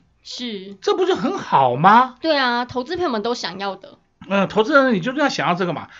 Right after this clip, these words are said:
Speaker 2: 难道你每天都需要那个，哎呦涨停了，哎呦跌停了，你还需要玩那个？
Speaker 1: <laughs>
Speaker 2: 啊，讲到这个，我顺便再提一下啊。
Speaker 1: 好。
Speaker 2: 我实在是不愿意再讲了。今天呢，你看看那个四七四三合一。
Speaker 1: 合一。
Speaker 2: 我真的笑翻了，四七四三合一今天又来给你玩一招，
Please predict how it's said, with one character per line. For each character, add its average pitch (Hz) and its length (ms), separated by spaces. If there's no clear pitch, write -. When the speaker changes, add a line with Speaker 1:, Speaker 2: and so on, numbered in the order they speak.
Speaker 2:
难 190 180
道 247 80
你 208 160
每 151 160
天 196 160
都 202 80
需 - 160
要 185 120
那 175 80
个， 180 120
哎 349 160
呦 381 220
涨 226 240
停 277 160
了， 311 100
哎 285 100
呦 370 200
跌 262 180
停 247 180
了， 233 140
你 143 100
还 156 120
需 151 120
要 156 100
玩 120 140
那 139 60
个？ 120 80
Speaker 1:
<laughs> 269 320
Speaker 2:
啊， 240 60
讲 190 160
到 269 80
这 269 100
个， 226 60
我 196 80
顺 262 160
便 240 80
再 233 100
提 226 240
一 185 80
下 165 160
啊。 123 260
Speaker 1:
好。 208 340
Speaker 2:
我 208 120
实 330 140
在 339 80
是 294 80
不 262 200
愿 330 120
意 - 20
再 240 80
讲 127 240
了。 - 160
今 254 180
天 269 160
呢， 226 140
你 170 60
看 214 200
看 196 120
那 185 60
个 175 40
四 180 240
七 196 180
四 180 200
三 165 180
合 139 220
一。 156 160
Speaker 1:
合 208 120
一。 254 460
Speaker 2:
我 339 140
真 440 120
的 415 80
笑 359 300
翻 262 400
了， - 160
四 - 220
七 208 160
四 185 60
三 214 180
合 180 100
一 175 80
今 185 140
天 202 120
又 277 140
来 160 140
给 156 100
你 151 60
玩 135 200
一 156 40
招， 147 400